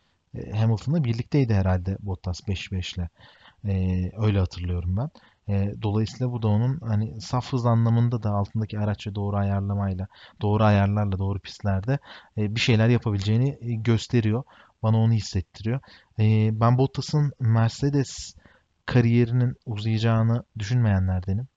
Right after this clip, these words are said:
E, bence bu sezonla o da aslında bitirecek. E, ama bundan sonraki kariyerinde de dikkatle takip etmek istediğim pilotlardan birisi. Williams'taki,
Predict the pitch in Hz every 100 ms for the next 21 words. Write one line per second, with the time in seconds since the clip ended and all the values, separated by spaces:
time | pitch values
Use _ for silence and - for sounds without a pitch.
0 | _ 104 98 92 92 95 98 92 101 -
1 | _ _ _ 101 101 98 101 101 98 98
2 | - 113 104 92 - 92 92 87 - 92
3 | 98 135 - - - - - - 104 110
4 | 120 127 127 139 - 131 - - 123 123
5 | 120 139 131 135 120 123 - 123 117 113
6 | 113 113 117 - 107 107 - 104 104 101
7 | 110 113 104 - - 117 - - _ 117
8 | 110 107 - -